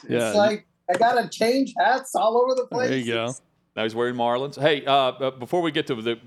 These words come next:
Speaker 3: whatever the craziness in Chicago, the news out of Dallas, not good. Trayvon Diggs out for the season with a torn A C L. What's the latest there?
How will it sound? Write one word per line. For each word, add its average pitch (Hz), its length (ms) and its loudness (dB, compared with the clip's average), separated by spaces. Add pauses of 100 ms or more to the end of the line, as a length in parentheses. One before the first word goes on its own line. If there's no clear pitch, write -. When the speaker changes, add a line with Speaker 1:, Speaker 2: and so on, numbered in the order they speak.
(380)
Speaker 3:
whatever 127 340 -2
the 117 180 -12
craziness 113 640 -4
in 104 120 -6
Chicago, 104 600 -2 (360)
the 117 100 -2
news 139 380 0
out 131 140 2
of 101 120 -6
Dallas, 123 420 2
not 110 300 -2
good. 110 300 0
Trayvon 135 520 0
Diggs 117 520 -2 (360)
out 127 220 2
for 135 100 -4
the 113 100 -4
season 120 460 -2
with 110 160 -2
a 104 60 -2
torn 123 300 -2
A 113 120 -2
C 101 300 -2
L. 87 380 2
What's 117 220 -2
the 117 100 -2
latest 107 400 0
there? 82 240 -4